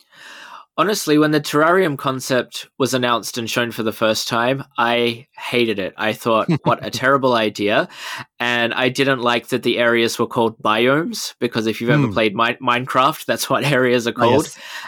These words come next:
Speaker 2: Hmm.
Speaker 1: And coupled, coupled with all of those blocky protrusions that are just randomly sprinkled around the terrarium, I felt like, is the Pokemon Company targeting Minecraft fans?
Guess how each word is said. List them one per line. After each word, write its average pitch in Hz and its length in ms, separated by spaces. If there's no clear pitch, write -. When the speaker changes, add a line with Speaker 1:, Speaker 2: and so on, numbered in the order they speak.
Speaker 2:
Hmm. 139 140
Speaker 1:
And 123 180
coupled, 147 400
coupled 139 340
with 123 140
all 127 180
of 120 100
those 117 380
blocky 117 680
protrusions 120 880
that 113 100
are 110 40
just 110 240
randomly 113 560
sprinkled 127 460
around 110 480
the 127 100
terrarium, 117 580
I 120 320
felt 160 340
like, 101 420
is 131 460
the 139 80
Pokemon 123 480
Company 123 440
targeting 123 800
Minecraft 117 580
fans? 117 560